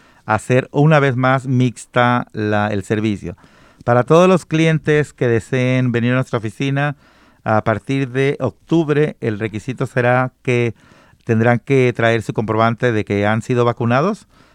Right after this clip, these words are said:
para poder ser vistos en persona. Ahora, que si no m-, me he vacunado o si no se han vacunado,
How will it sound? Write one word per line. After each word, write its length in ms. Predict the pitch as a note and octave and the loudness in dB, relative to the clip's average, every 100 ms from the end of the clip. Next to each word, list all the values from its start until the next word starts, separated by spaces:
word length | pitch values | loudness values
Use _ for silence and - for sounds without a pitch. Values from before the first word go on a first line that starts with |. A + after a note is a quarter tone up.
| _ | _
para 220 | - G#2+ G#2 | -4 -2 -2
poder 360 | G#2+ G#2+ A2+ | -2 -2 -4
ser 380 | A2 - A2+ A2 | -6 -2 0 0
vistos 460 | A2+ A2 - A#2 - | -2 -4 -4 -6 -4
en 140 | A2 | -6
persona. 480 | G2 F2+ G2 F#2 E2 - _ _ _ | -6 -6 -4 -6 -8 -18 _ _ _
Ahora, 420 | - B2 B2+ G2+ - | 2 4 6 2 -2
que 120 | A2 | -6
si 160 | - A2 | -2 2
no 200 | A#2+ C3+ | 2 2
m-, 240 | C#3+ C#3+ - - | 0 -2 -4 -8
me 380 | C#3+ C#3 C3+ C3+ | -2 0 2 2
he 20 | |
vacunado 600 | C#3 C3+ C#3 C#3+ D3 C3+ | 2 2 0 2 2 2
o 120 | C#3 | 0
si 260 | - - G#2 | -2 -6 -4
no 280 | G#2+ A#2 A#2+ | -2 -2 -2
se 120 | - | -2
han 80 | B2+ | 0
vacunado, 640 | B2+ C3 B2 B2 B2 B2 | 2 2 2 2 2 -2